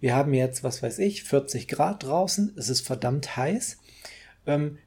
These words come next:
du willst nach Hause kommen, du hast verschiedene Möglichkeiten. Und an der Stelle können dann schon die anderen eingreifen und sagen, so, was könnte jetzt alles schief gehen?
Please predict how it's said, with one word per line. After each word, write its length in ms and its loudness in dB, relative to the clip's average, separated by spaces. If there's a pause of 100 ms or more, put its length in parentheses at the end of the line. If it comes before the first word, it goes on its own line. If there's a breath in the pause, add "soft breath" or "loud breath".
du 140 4
willst 240 6
nach 160 0
Hause 300 6
kommen, 340 -6
du 120 -2
hast 200 -2
verschiedene 400 0
Möglichkeiten. 720 -4
Und 120 -4
an 80 -4
der 140 4
Stelle 280 4
können 240 0
dann 160 2
schon 240 -4
die 120 -4
anderen 340 0
eingreifen 600 0
und 120 -6
sagen, 260 -2
so, 160 -6
was 180 0
könnte 300 -2
jetzt 180 -6
alles 300 -8
schief 320 -8
gehen? 280 -14